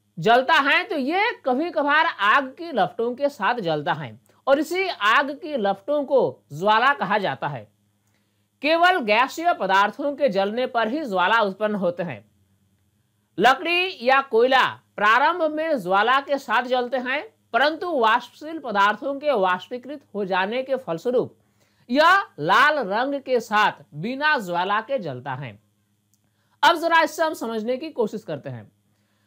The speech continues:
शुरू में लकड़ी के टुकड़े या फिर कोयले के टुकड़े ज्वाला के साथ जलते हैं, लेकिन कुछ समय जलने के पश्चात ये बिना ज्वाला का लाल रंग के साथ जलता है।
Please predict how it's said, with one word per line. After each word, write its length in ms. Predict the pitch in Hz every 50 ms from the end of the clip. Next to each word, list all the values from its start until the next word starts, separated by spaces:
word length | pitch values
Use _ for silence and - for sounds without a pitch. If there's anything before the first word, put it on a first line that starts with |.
| _ _ _ _ _ _ _ -
शुरू 320 | - 330 339 370 403 427
में 400 | 415 381 349 349 370 370 415 494 - _ 175
लकड़ी 360 | 190 359 349 349 311 370 370
के 140 | - 330 294
टुकड़े 540 | 226 247 220 240 277 294 302 330 359 - - 220
या 140 | 240 262 262
फिर 200 | - 294 311 320
कोयले 460 | - _ 233 226 233 262 262 311 320
के 120 | 302 302 269
टुकड़े 340 | 214 240 214 247 269 247 180 127 - - _ _ -
ज्वाला 440 | 139 147 208 233 247 269 285 302 320
के 200 | 311 - 311 294
साथ 240 | 294 - 214 208 247
जलते 360 | 226 196 180 170 165 160 196 185
हैं, 240 | 170 135 120 - - _ _ _ -
लेकिन 380 | 190 262 285 - 370 403 392 311
कुछ 280 | - _ 359 381 370
समय 380 | - - 285 254 262 294 311 294
जलने 360 | 220 226 233 240 254 277 302
के 140 | 285 320 277
पश्चात 580 | 247 226 202 - - - 254 240 185 156 - _ _ _ _ _ _ -
ये 340 | 240 285 339 359 381 381 403 403 _ -
बिना 500 | 165 160 240 277 302 330 359 381 381 359 277
ज्वाला 420 | 190 180 196 214 233 262 277 285 285
का 340 | 277 262 220 165 131 - - _ _ 151
लाल 360 | 160 196 226 254 294 311 311 269 196
रंग 280 | 180 214 262 285 294 294
के 220 | 269 - 262 254 254
साथ 300 | 254 - 214 254 254 247
जलता 300 | 175 160 151 143 151 165
है। 220 | 135 143 117 101